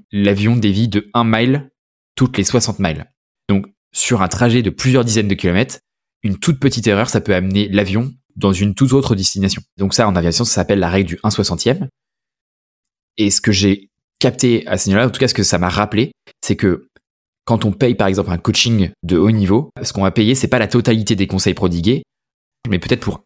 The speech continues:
un pour cent de l'échange, cinq pour cent de l'échange, qui, euh, va avoir un impact sur notre trajectoire et qui va peut-être potentiellement faire dévier un tout petit peu notre trajectoire, mais en fait sur le long terme, ça va avoir une répercussion de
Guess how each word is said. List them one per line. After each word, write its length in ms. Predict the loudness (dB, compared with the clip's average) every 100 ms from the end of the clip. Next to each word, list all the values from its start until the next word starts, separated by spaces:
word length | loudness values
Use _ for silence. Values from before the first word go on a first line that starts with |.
| -4
un 120 | -2
pour 180 | -2 -4
cent 140 | 0
de 60 | 0
l'échange, 320 | 0 -2 -2
cinq 200 | -4 -2
pour 120 | -2
cent 120 | 0
de 60 | 0
l'échange, 400 | 0 -2 -2 -6 _ _ _ -8
qui, 300 | -4 -4 -4
euh, 100 | -4
va 200 | -2 0
avoir 240 | 0 0 0
un 120 | 0
impact 380 | 0 -2 -4 -4
sur 200 | -2 -2
notre 320 | -2 -6 -14 _ _
trajectoire 560 | -2 0 0 -2 0 -2
et 80 | -2
qui 140 | -2
va 140 | -2 0
peut-être 280 | -2 -2
potentiellement 400 | -2 -2 0 -2
faire 140 | 0 -2
dévier 480 | -2 -2 0 0 -2 _ _ _ -8
un 80 |
tout 140 | -2 0
petit 180 | 0 -2
peu 180 | 0
notre 180 | -2 -2
trajectoire, 380 | -2 -2 -2 -2
mais 120 | 0
en 60 | 0
fait 140 | -2
sur 120 | -2
le 80 | 0
long 180 | 2 0
terme, 240 | 0 -2 -4 _ -6
ça 80 | -2
va 20 |
avoir 180 | 0 0
une 80 | 0
répercussion 460 | -2 -4 -4 -2
de 260 | 0 -2